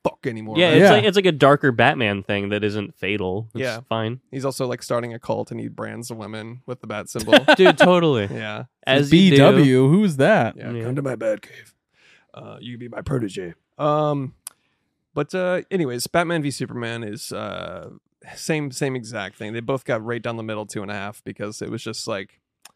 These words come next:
Speaker 1: damn, so close. Cool ideas, cool visuals, some really goosebump moments.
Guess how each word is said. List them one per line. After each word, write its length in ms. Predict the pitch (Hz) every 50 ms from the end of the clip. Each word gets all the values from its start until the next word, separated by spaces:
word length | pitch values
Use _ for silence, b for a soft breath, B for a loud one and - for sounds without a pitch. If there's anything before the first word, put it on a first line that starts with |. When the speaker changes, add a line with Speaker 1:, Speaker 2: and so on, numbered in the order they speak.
| _ _ _ _ _ _ _
Speaker 1:
damn, 340 | - 143 139 143 143 135 - -
so 200 | - - - 160
close. 460 | - - 160 143 139 131 - - - _ _
Cool 200 | _ - 190 190
ideas, 340 | 170 160 147 160 151 151 -
cool 180 | - - 180 147
visuals, 580 | 135 147 135 139 143 139 139 139 - - - _ _ _ _ -
some 240 | - 151 139 131 131
really 180 | 143 151 147 135
goosebump 400 | 120 135 139 131 - 147 127 85
moments. 500 | 104 117 117 123 120 - - - - -